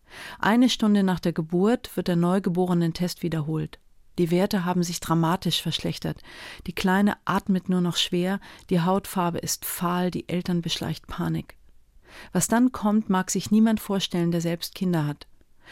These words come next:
Das Team kämpft um das Überleben der Kleinen.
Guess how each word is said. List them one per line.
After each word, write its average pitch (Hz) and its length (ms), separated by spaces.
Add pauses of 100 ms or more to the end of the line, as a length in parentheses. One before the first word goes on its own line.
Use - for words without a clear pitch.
(140)
Das 175 180
Team 233 380
kämpft 214 360
um 185 120
das 180 160
Überleben 170 500
der 156 140
Kleinen. 151 480